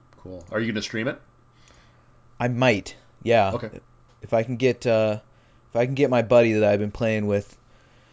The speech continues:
Speaker 2: to, uh, jump in there with me, um, yeah, we'll definitely play some of that. I'm pretty, I think that it adds,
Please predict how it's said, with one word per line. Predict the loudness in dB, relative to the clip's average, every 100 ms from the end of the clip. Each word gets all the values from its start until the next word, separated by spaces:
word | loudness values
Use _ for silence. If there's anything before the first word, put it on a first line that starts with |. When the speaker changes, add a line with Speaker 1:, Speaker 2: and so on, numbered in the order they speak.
| _ -20 -20 -20 _ _
Speaker 2:
to, | -6 0 4
uh, | 4 4
jump | 2 0
in | 0 0
there | 2
with | 2 0
me, | -2 -4 -4 -8 -18 -20 -12
um, | -8 -8 -10 -14 -18 -20 -20 -20 -20 _ _ -20 -20 _ _ _ _ -4
yeah, | 0 0 -2 -10 -14
we'll | -10
definitely | -8 -8 -10 -10 -10
play | -6 -6
some | -4 -8
of | -6
that. | -4 -4 -8
I'm | -12
pretty, | -8 -8 -4
I | -4
think | -2 -8 -10 -14 _ _
that | -2 0 0
it | -4
adds, | 0 4 4 4 -2 -12 -14